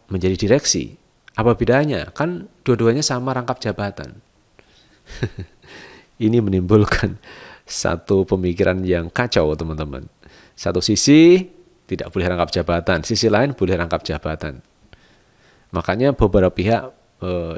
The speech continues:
ini mengkritik Presiden Jokowi segera cabut itu P P tujuh lima tahun dua ribu dua puluh satu.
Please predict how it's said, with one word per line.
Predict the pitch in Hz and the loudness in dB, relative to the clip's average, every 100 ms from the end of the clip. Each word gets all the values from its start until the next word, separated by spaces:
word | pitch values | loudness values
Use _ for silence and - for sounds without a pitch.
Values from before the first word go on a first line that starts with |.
| 90 | -6
ini | 90 98 101 | -4 -4 -4
mengkritik | 92 82 90 98 - | -6 -6 -6 -4 -6
Presiden | 87 92 82 | -4 -4 -6
Jokowi | 82 - 90 101 104 | -8 -6 -4 -4 -6
segera | - 101 101 | -8 -6 -4
cabut | 90 - 87 - 113 - | -4 -6 -8 0 0 0
itu | 92 98 | -6 -8
P | 98 82 | -6 -6
P | - 107 135 - _ | -4 -4 -6 -14 _
tujuh | - 101 90 | -12 -8 -8
lima | 82 87 92 | -6 -6 -6
tahun | 87 82 | -4 -6
dua | 80 85 80 | -4 -6 -4
ribu | 80 | -6
dua | 80 76 | -6 -6
puluh | 78 71 | -8 -10
satu. | 69 - | -10 -12